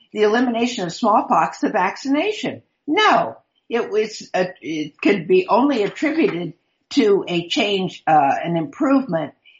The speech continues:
in, uh, living standards, in, uh, housing laws, in child labor laws. So children weren't working in the mines as, uh, as they were back then. Children four or five years old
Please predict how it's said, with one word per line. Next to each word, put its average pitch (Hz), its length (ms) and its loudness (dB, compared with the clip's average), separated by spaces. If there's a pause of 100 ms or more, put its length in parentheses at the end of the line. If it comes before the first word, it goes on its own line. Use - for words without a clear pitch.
(120)
in, 165 540 0 (420)
uh, 131 460 2 (280)
living 202 460 2
standards, 151 920 -4
in, 180 560 -4 (380)
uh, 147 500 0
housing 202 920 0
laws, 143 720 0
in 185 300 -4
child 196 500 0
labor 185 380 -2
laws. 139 440 -2
So 160 140 -6
children 190 440 -4
weren't 175 280 -2
working 185 400 0
in 165 100 -4
the 165 80 -2
mines 170 640 2
as, 156 340 -6 (360)
uh, 143 340 4
as 170 240 0
they 170 160 -4
were 160 440 -4
back 160 340 0
then. 160 300 -2
Children 185 500 -4
four 202 220 0
or 190 40 -10
five 165 280 2
years 165 200 -6
old 226 340 -2